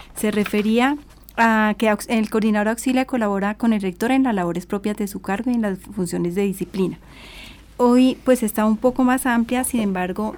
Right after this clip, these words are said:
mm, engloba una cantidad de funciones, un número de fu-, de funciones, tanto administrativas, pedagógicas, eh, curriculares, de gestión de personal,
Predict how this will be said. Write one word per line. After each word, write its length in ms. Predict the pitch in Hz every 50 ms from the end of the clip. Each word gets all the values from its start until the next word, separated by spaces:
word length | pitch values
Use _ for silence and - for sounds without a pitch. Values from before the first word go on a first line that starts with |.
| -
mm, 280 | 233 214 202 196 190 185 - - -
engloba 520 | - - 220 214 208 226 226 220 233 240 247
una 240 | 262 269 254 262 262
cantidad 420 | - 277 254 247 226 - 202 180
de 100 | 175 190
funciones, 640 | 196 - 247 226 208 - - 190 180 175 185 202 - - -
un 240 | - 226 214 214 220
número 340 | 240 240 240 254 262 269
de 120 | 254 240 220
fu-, 120 | 226 - -
de 200 | 208 180 180 175
funciones, 540 | - 185 185 170 - 185 185 196 220 - - - - - - - - - - - - -
tanto 280 | - 214 202 196 196 196
administrativas, 1040 | 190 180 190 190 190 185 180 - - 190 185 180 - 196 196 185 185 196 190 - - -
pedagógicas, 920 | - 214 202 196 190 190 180 190 190 185 180 170 190 - - 190 185 185 - 190
eh, 280 | 185 185 180 180 175 175
curriculares, 960 | - 208 202 202 202 202 196 - 202 190 190 180 175 175 175 170 185 185 180
de 100 | 196 190
gestión 400 | 190 202 190 190 - 190 185 180
de 100 | 175 175
personal, 720 | - - 185 180 - - 185 185 185 185 185 180 180 185